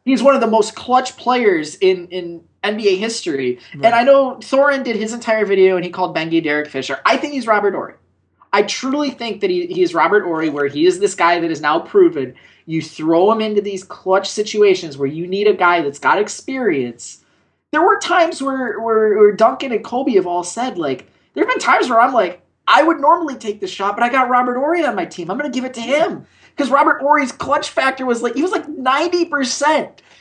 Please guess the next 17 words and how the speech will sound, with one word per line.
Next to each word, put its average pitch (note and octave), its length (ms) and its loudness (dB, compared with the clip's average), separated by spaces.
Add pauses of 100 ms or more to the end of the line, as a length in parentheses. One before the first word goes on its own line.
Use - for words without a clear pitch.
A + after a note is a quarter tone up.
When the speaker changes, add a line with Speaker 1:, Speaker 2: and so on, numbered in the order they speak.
(260)
Speaker 1:
for, B3+ 220 2
like, A#3+ 280 0
game-winning C#4 560 2
shots C4 580 2
Speaker 2:
Yeah. D#4 140 -4
Speaker 1:
in - 60 -4
the D4 80 -4
playoffs B3+ 580 2
in B3 80 -6
the A#3 80 -8
last A3 320 -2
minute. G#3+ 640 -10 (340)
Speaker 2:
And, - 80 -4
Speaker 1:
Like, G#3+ 80 -4
Speaker 2:
and, C#4 100 -2
Speaker 1:
it's B3 100 -12
incredible. B3+ 840 -6